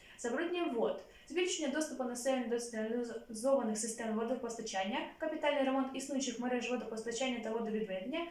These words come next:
та ремонт каналізаційних насосних станцій.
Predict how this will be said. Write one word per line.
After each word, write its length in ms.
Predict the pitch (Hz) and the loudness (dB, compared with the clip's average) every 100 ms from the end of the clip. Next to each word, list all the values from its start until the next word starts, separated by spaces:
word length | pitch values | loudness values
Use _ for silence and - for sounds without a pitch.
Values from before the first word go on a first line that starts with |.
| - | -6
та 100 | - | 2
ремонт 320 | 339 339 339 339 | 4 4 4 2
каналізаційних 480 | 285 269 294 320 | 0 2 0 0
насосних 840 | 294 262 254 269 262 - 254 240 - | -2 0 -2 -2 -6 -6 -6 -6 -6
станцій. 560 | - 190 185 - 214 | 0 0 0 -4 -8